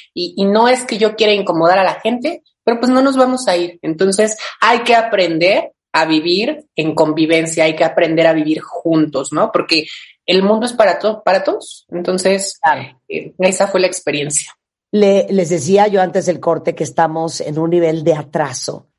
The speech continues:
Speaker 2: en la forma en que pensamos social y culturalmente, eh, y les daba yo la lista de los países en donde, eh, pues sí, a diferencia de México, tienen, eh,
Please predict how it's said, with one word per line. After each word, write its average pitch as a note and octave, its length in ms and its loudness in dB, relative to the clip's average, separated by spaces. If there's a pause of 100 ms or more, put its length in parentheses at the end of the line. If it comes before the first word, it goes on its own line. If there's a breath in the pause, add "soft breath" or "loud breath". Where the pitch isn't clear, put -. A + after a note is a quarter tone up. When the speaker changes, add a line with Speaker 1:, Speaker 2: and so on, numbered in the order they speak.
(520)
Speaker 2:
en D#3 200 2
la D#3+ 80 -2
forma E3 480 0
en E3 120 -4
que D#3+ 120 -6
pensamos D3+ 720 -4
social D#3 480 -2
y D#3 60 -2
culturalmente, D3+ 1080 -4 (480)
eh, D#3 400 2
y D#3+ 100 -8
les D#3 160 0
daba D#3+ 200 2
yo E3+ 160 0
la D#3+ 100 0
lista D#3+ 340 -2
de D#3+ 80 -4
los D3+ 180 -6
países D#3 720 -4 (540)
en E3+ 240 0
donde, D#3 640 0 (540)
eh, D#2+ 240 -4 (240)
pues - 200 -2
sí, - 80 2
a G#3 80 0
diferencia E3 500 -2
de D#3+ 100 -2
México, D#3+ 720 -2
tienen, D3+ 760 -4 (460)
eh, - 320 -4